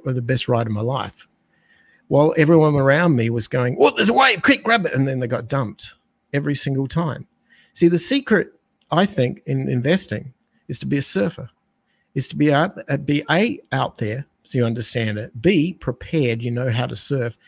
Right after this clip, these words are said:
and C, look upon that horizon and pick the one and be ready well ahead of it coming upon you. Because the, the true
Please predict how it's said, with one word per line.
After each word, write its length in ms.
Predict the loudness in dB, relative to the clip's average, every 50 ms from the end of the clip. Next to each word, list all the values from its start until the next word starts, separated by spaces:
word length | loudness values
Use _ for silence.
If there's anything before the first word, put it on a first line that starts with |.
| _ _ -4
and 160 | -4 -2 -2
C, 420 | -2 -2 -2 0 0 -2 -2 -6 -10 _ _ 0
look 200 | 2 2 2 2
upon 280 | 0 -2 -2 -2 0 0
that 180 | 0 0 0
horizon 640 | 0 0 0 0 0 0 0 -2 -2 -4 -6 -8 -10 -12 _ _ _
and 200 | -6 -6 -6 -6
pick 240 | -6 -8 -8 -6 -4
the 100 | -4 -4
one 340 | -2 -2 -2 -4 -4 -6 -10 _ _ _ _ _ _ _ _ -6
and 120 | -4 -2
be 140 | 0 0 0
ready 320 | 2 2 2 2 0 -2
well 440 | -4 -4 -2 -2 -2 0 0 0 0
ahead 340 | 0 -2 0 0 0 0 0
of 100 | -2 -4
it 140 | -6 -8 -6
coming 320 | -4 -2 -2 -2 -2 -2
upon 400 | -4 -6 -4 -2 -2 0 0 -2
you. 180 | -2 -4 -6 -10 _ _ _ _ _ _ _ _ _ _ -6 -2
Because 280 | 2 4 4 4 2
the, 120 | 2 0 -2
the 240 | -2 -2 -4 -4
true 420 | -2 -2 -2 0 2 2 2 2